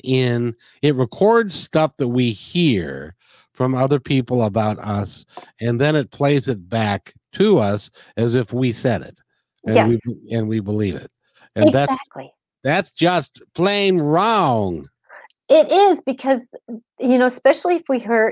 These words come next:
Speaker 2: hear it more often. Like, I was walking by somebody and he yelled to a student, "Just be quiet, stupid."
Speaker 1: Oh, that wasn't a teacher, I hope.
Speaker 2: No.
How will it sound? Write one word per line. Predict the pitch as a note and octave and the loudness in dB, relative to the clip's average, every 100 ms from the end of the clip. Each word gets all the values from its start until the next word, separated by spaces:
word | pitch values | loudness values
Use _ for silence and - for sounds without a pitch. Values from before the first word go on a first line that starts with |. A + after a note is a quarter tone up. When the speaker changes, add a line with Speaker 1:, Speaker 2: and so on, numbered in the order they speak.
| - | -2
Speaker 2:
hear | G3 | 0
it | F#3 - | 0 -2
more | G3+ F#3+ F#3+ | -2 -2 0
often. | E3+ F#3+ G3 - - - - - | 0 0 0 -8 -12 -20 -12 -4
Like, | B3 | 0
I | - | 2
was | D4 | 2
walking | C#4+ C#4 D#4+ C#4+ | -2 -4 -8 -4
by | B3 C4+ | -4 -4
somebody | C#4+ C4+ A3 G#3 G#3+ | -4 -6 -4 -6 -6
and | A3 A#3 | -6 -4
he | A#3+ B3 A#3+ - C#3+ | -2 -4 -6 -8 0
yelled | A#3 A#3 A3+ G#3+ _ - | 2 2 0 -4 _ -6
to | B3 | -6
a | |
student, | A#3+ C4+ B3 A#3+ - - - - _ _ _ | -4 -4 -4 -6 -10 -20 -20 -20 _ _ _
"Just | C#4+ C#4+ - _ _ | -6 -6 -8 _ _
be | E4+ F4 | 2 2
quiet, | - F#4 G#4 E4 - | 4 6 6 4 0
stupid." | - - F#3+ G3+ A#3+ D#4+ D4 _ _ _ - - _ _ _ _ _ _ | -10 -4 -2 4 4 2 -4 _ _ _ -20 -20 _ _ _ _ _ _
Speaker 1:
Oh, | C3 A#2 F#2 C#2 B1+ - _ _ A2+ | -2 -2 -4 -10 -14 -16 _ _ _
that | C#3 C#3+ | -2 0
wasn't | B2 G2+ F2+ | 0 -2 -8
a | |
teacher, | - G#2 F#2 D#2+ C#2+ | -10 -10 -10 -10 -12
I | |
hope. | C#2 B1+ - - _ _ - | -12 -14 -16 -20 _ _ -8
Speaker 2:
No. | G#3 D#3 | -6 -6